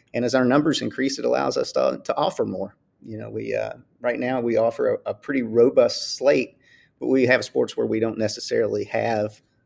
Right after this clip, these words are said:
all the age divisions filled out yet, and that's gonna come as we go. So it's, you know, it's great times ahead of us, and I really think what we have will allow us to be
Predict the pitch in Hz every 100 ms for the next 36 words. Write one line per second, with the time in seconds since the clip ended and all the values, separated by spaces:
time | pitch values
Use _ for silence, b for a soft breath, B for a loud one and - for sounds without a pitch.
0 | - 120 120 110 107 110 - 117 107 107
1 | 110 - 110 104 117 117 - 98 - -
2 | 110 104 101 101 95 - 98 95 - 98
3 | 101 98 - 113 120 b b b _ 117
4 | 110 104 135 139 135 127 110 113 110 107
5 | 107 107 120 123 113 113 107 _ - 120
6 | - 113 107 113 113 110 104 104 98 101
7 | 107 110 107 101 - 101 _ _ _ _
8 | 123 113 113 113 -